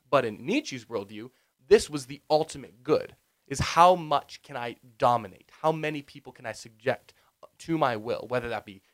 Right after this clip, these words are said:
you know, women, how many women can I get? Um, how many cars can I have? How much money can I get? Or how, how many empires, you know, how many countries can I conquer into my empire? If we're talking, like, you know, Alexander the Great style, or, or how ma-, how many, um,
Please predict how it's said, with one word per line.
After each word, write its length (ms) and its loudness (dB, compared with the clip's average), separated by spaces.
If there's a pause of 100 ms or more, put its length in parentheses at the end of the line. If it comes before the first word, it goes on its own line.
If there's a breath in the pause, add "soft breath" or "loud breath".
you 80 -18
know, 160 -20
women, 300 4
how 140 -2
many 180 -6
women 280 -4
can 160 -12
I 100 -10
get? 260 -8 (320 soft breath)
Um, 160 -4
how 140 -4
many 140 -8
cars 280 -2
can 80 -12
I 40 -12
have? 160 -6
How 80 -6
much 180 -10
money 200 0
can 220 -12
I 40 -14
get? 200 -8
Or 140 6
how, 400 6 (220 loud breath)
how 140 6
many 300 -2 (560)
empires, 720 2 (100)
you 120 0
know, 80 2
how 180 0
many 160 -4
countries 380 -8
can 120 -14
I 60 -6
conquer 520 -2 (280 soft breath)
into 120 -2
my 120 -6
empire? 400 -2
If 100 -4
we're 60 -8
talking, 360 -8
like, 240 -6 (100)
you 80 -16
know, 100 -12
Alexander 460 -6
the 80 -20
Great 300 -14
style, 420 -10
or, 180 -12 (360 soft breath)
or 80 -4
how 180 -2
ma-, 180 -4
how 160 -10
many, 360 -8
um, 300 -10